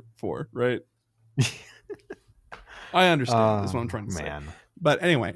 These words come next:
Speaker 1: for Zebstrika, for stats, max C P at forty is twenty-four twenty-eight, and at fifty, twenty-seven forty-five. Nothing to write home about.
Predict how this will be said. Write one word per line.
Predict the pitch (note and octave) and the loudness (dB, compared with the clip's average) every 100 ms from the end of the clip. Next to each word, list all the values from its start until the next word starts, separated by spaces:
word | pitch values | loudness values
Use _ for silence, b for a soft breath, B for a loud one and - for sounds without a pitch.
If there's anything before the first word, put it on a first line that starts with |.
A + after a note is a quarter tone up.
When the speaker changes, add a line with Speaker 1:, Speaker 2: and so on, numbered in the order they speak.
| - | -2
Speaker 1:
for | F3 D3 - | 4 4 4
Zebstrika, | C3+ F3 D#3 G3+ F#3+ F#3 F3 | 2 2 2 4 4 4 0
for | D3 | 0
stats, | - D#3 D#3 - | 0 2 2 0
max | E3 E3+ - | -4 -4 -6
C | F#3 | -6
P | E3 E3+ E3 | -4 0 -2
at | - | -2
forty | - D#3 D#3+ | -2 0 2
is | C#3+ - | 0 -2
twenty-four | - C#3+ C#3+ C3+ B2 | -2 0 0 0 -2
twenty-eight, | - A#2+ C#3+ F#3 F#3 b b - | -2 -2 0 0 -4 b b -2
and | B2 | 0
at | - | 0
fifty, | - E3+ - D3 | 0 -2 -2 -8
twenty-seven | - C3 A#2 A#2 - A#2+ A#2+ A#2 A#2 - | -4 -6 -4 -6 -4 -2 0 -2 -2 -6
forty-five. | - A#2+ A2+ - B2 A2 - _ _ - | -10 -8 -8 -4 -4 -4 -8 _ _ -4
Nothing | C3+ A#2+ A#2+ | -2 0 -2
to | A#2+ | -2
write | A2+ | -2
home | A2 A2+ | -2 -4
about. | A2 - A2+ A#2 | -4 -4 -6 -6